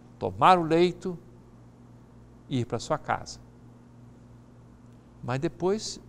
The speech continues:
Jesus o encontra de novo e disse: "Olha, cuidado, para que não aconteça alguma coisa pior." Quer dizer, você teve uma mudança dentro do seu coração depois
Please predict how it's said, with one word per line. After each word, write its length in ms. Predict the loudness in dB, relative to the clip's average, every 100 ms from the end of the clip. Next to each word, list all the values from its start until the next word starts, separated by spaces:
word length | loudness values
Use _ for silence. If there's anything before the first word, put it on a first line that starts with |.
| -14
Jesus 540 | -8 -6 -4 -6 -4
o 100 | -4
encontra 480 | -4 -2 0 0 -2
de 120 | -6
novo 320 | -2 0 0 -2
e 20 |
disse: 220 | 0 4
"Olha, 340 | 6 4 -2 -8 -20 -20 -12
cuidado, 540 | -4 6 8 8 2 -12 -16 -20 -20 -20 -20 -20 -20 -20 -12 -2
para 180 | -2
que 120 | -2 -4
não 80 |
aconteça 580 | -4 -4 -4 0 0 0
alguma 200 | -2 -4
coisa 300 | -2 -2 -2
pior." 320 | 0 4 4 2 -18 -20 -20 -20 -20 -20 -8
Quer 160 | 2 4
dizer, 460 | 4 2 2 2 -2 -18 -20 -20 -20 -12
você 400 | -8 -6 -2 -2
teve 280 | 0 -2 -2
uma 120 | -4
mudança 760 | -6 -2 6 6 6 4 2 0 -6 -20 -20 -20 -20 -20 -20 -20 -20 -20 -20 -14
dentro 720 | -4 0 2 0 -6 -10 -10 -14 -20 -20 -20 -20 -12
do 120 | -8
seu 240 | -4 -2 0
coração 580 | 2 0 0 -2 -2 0
depois 720 | 0 0 -2 0 0 -4